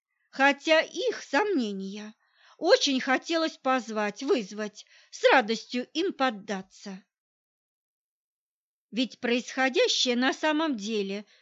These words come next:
бред, правда. Ночной кошмар, галлюцинация, в конце концов. Но галлюцинация, пусть и медленно, но уверенно направлялась ко мне.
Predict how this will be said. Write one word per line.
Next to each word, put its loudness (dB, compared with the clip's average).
бред, -4
правда. 4
Ночной 4
кошмар, -2
галлюцинация, 2
в -20
конце -2
концов. -8
Но 2
галлюцинация, 0
пусть -4
и 2
медленно, 0
но 0
уверенно 0
направлялась -4
ко -6
мне. -8